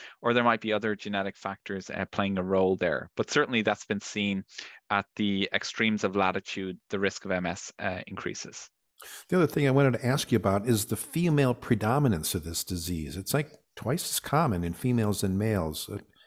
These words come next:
Speaker 2: any thoughts as to why?
Speaker 1: Yeah, I think that just relates to it being part of these autoimmune type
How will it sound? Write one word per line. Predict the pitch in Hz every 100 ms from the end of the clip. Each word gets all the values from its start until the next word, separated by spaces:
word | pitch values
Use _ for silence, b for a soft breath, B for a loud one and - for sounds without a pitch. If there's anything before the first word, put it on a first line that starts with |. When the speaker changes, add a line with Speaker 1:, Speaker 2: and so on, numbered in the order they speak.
| b
Speaker 2:
any | 113
thoughts | 127 123 120 -
as | 113
to | -
why? | 101 85 98 135 _ _ _ _ _
Speaker 1:
Yeah, | 165 160
I | -
think | 170 262 370
that | - 262 -
just | - 175 -
relates | 143 135 135 - -
to | - 131 127 120
it | 127 123 _
being | 123 120 123
part | - - 143 147
of | 147 123 -
these | 120 113 113 110 - -
autoimmune | 123 127 120 110 110 117 123 131
type | - - 113 123